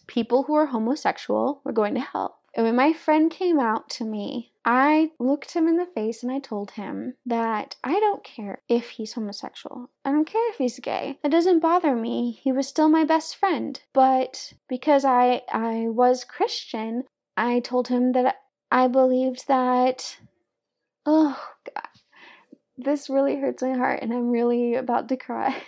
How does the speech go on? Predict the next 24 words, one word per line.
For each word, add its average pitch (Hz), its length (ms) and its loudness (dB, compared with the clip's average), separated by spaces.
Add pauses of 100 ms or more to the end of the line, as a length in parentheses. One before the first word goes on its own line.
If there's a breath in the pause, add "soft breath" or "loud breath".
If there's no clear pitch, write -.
(200)
<laughs> - 300 -20
I 285 420 2
told 262 280 0
him 247 360 -2
that 226 480 -4 (360)
the 247 160 -2
church 247 500 -4
believes 240 640 0
that 226 520 -6 (340)
gay 240 240 0
people 254 300 0
are 262 100 4
going 277 300 0
to 277 80 -2
hell. 277 380 -4 (300)
And 247 680 0 (300)
I 277 260 4
don't 269 400 2
know 254 320 4
how 247 280 -2
much 247 280 -2
that 254 220 0
impacted 269 640 -4
him, 277 400 -2